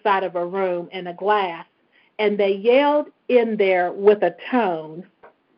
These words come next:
asking me to please keep still and stop moving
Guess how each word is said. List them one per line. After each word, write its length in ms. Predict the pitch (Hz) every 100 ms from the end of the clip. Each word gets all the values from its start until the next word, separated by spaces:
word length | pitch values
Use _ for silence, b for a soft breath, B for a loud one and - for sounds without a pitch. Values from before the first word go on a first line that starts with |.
| _
asking 480 | 233 262 277 - 220
me 180 | 214 190 196
to 100 | 190
please 880 | - 330 359 349 285 220 190 190 - _ _ _
keep 260 | - 294 262 -
still 540 | - 277 220 160 160 - 220
and 200 | 220 220
stop 300 | - 254 202
moving 480 | 233 247 214 151